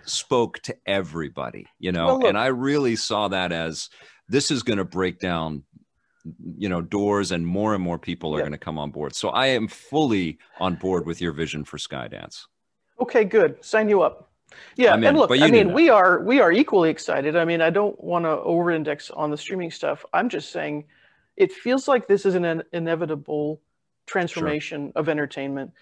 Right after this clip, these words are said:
Speaker 2: just like streaming video and streaming music transformed those industries, right?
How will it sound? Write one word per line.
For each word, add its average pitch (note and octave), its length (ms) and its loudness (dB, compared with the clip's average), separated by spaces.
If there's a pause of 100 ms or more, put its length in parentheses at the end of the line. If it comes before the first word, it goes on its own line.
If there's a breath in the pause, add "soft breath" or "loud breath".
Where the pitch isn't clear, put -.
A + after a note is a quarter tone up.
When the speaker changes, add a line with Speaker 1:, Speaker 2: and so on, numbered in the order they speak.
(280 soft breath)
Speaker 2:
just - 460 -2
like D#3+ 460 -4 (320)
streaming E3 340 -4
video D3 280 -2
and D3 60 -8
streaming D3 240 -10
music C#3 280 -10
transformed C#3 480 -14
those C#3+ 180 -14
industries, - 640 -18
right? E3+ 240 -4